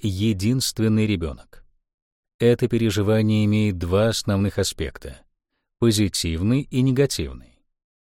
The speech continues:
Позитивный отражает состояние, когда ты являешься самым любимым, когда у тебя нет соперников, с которыми пришлось бы бороться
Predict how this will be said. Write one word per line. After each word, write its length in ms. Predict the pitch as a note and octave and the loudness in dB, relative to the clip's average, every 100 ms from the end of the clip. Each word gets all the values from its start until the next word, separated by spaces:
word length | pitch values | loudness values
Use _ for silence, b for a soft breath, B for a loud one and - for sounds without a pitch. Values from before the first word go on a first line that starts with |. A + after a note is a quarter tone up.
| _ _ _ - | _ _ _ -4
Позитивный 1120 | F#2+ G#2+ G#2 G#2 - E3 G#3 A2 D2+ C2 B1 _ _ | 0 2 2 0 -2 -2 0 0 -2 -8 -16 _ _
отражает 580 | D#2+ E2 G#2 B2 F3 D#3+ | -4 -2 0 0 -2 -2
состояние, 1080 | - C#3 - A#2 A2+ D#3+ F#3+ F#2+ C2 B1+ _ _ _ _ | -4 -4 -2 -2 0 -2 -2 -4 -8 -14 _ _ _ _
когда 300 | D2+ E2+ G#2+ | -4 -2 -2
ты 140 | - | 0
являешься 600 | A#2 A2+ A#2+ B2 G#2+ - | 0 2 0 -2 -2 -2
самым 580 | A#2 - A#2+ C#3 C#3+ C3+ | -2 -2 -2 0 0 0
любимым, 680 | C3+ B2+ A2+ F2 C2 B1 A#1+ _ _ _ _ | 0 0 -2 -2 -6 -12 -20 _ _ _ _
когда 280 | - E2 G#2+ | -6 0 2
у 80 | B2 | 2
тебя 260 | - A#2 A#2+ | 0 2 2
нет 240 | C3+ C#3+ | 2 0
соперников, 880 | - C#3+ - B2+ D#3 D#3 D3+ D#3 - b b | -2 -2 -2 2 2 2 2 0 -2 b b
с 120 | - | -6
которыми 440 | - A2 C#3+ C3+ C#3 | -2 0 2 2 0
пришлось 560 | C3 B2+ - C3+ B2+ | 0 -2 0 0 0
бы 120 | B2+ | -2
бороться 680 | A#2+ G2+ C3+ D#3+ - D#3+ D3+ | 2 2 2 0 -2 0 0